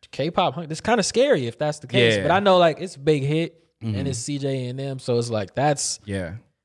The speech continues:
Speaker 1: it's gonna be big. It's gonna
Speaker 2: Yeah,
Speaker 1: be
Speaker 2: yeah, yeah.
Speaker 1: special. It's gonna be different than, like, other
Speaker 2: Mm-hmm.
Speaker 1: shows, I'm assuming. And then, uh,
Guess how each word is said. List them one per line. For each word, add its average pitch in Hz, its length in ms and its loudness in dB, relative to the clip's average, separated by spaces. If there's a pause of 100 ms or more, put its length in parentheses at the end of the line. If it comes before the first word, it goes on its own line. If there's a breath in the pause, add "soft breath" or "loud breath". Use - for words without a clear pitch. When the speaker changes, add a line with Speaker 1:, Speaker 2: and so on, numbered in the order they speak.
(160)
Speaker 1:
it's 156 160 2
gonna 180 240 0
be 135 220 -6
big. 110 440 -2
It's 117 80 -6
gonna 107 140 0
Speaker 2:
Yeah, 101 60 0
Speaker 1:
be 98 80 -2
Speaker 2:
yeah, 95 60 -4
yeah. 92 60 -2
Speaker 1:
special. 117 360 -6
It's 123 80 -8
gonna 135 120 -2
be 107 100 -6
different 117 480 -6
than, 110 120 -8
like, 101 220 -6
other 110 140 -6
Speaker 2:
Mm-hmm. 101 100 -8
Speaker 1:
shows, 104 340 -10
I'm 104 160 -8
assuming. 98 540 -6
And 120 180 -2
then, 127 200 2
uh, 110 460 -6